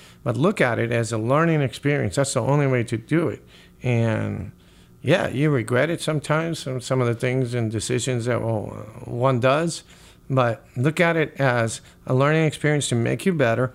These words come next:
And the other one that I use a lot is look at it as a means to being able to communicate with another human being in a lot deeper s-, way. Because now when you apply empathy and sympathy,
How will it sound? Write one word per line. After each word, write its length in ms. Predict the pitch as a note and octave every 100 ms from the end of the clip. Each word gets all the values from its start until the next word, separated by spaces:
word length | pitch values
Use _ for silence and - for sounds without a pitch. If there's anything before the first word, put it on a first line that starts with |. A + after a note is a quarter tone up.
| -
And 180 | C3 C3
the 80 | B2
other 260 | G3+ C4+ C#3+
one 320 | A#2+ B2+ A#2+
that 140 | A#2+ A#2+
I 120 | C#3+
use 260 | D3+ C#3
a 60 | A#2
lot 680 | A2+ C3 F3 B2+ B2 - - -
is 220 | C3 A#2
look 240 | G3+ B3+
at 180 | D3+ B2
it 220 | A#2+ C3 - - -
as 220 | D3 B2
a 40 |
means 460 | B2+ E3+ A3 C#3+ C#3
to 240 | B2 A#2 A2+ - - - -
being 220 | C3+ E3+
able 200 | E3+ F3 E3+
to 120 | C#3
communicate 760 | - B2 C#3+ G#3 G#3 C#3 C3
with 120 | A#2+
another 340 | A#2 B2+ D3 E3
human 380 | D3 D#3 C3+ C3+
being 160 | F3+
in 60 | D#3
a 280 | A#2+ A#2 A2+
lot 260 | D3 D#3+
deeper 420 | A#2+ E3 D3+ C#3
s-, 120 | A#2+ - -
way. 360 | - D#3 - A2 - - - - - -
Because 400 | D3 C3+ C3 G#2+
now 460 | D#3+ G3+ F3+ D3+ C3
when 140 | B2+
you 280 | C#3 F3 F#3
apply 420 | C3+ - C#3+ C3
empathy 440 | C3+ E3 D#3 B2+
and 100 | A#2+
sympathy, 640 | A2 G#3 A#3 - - A2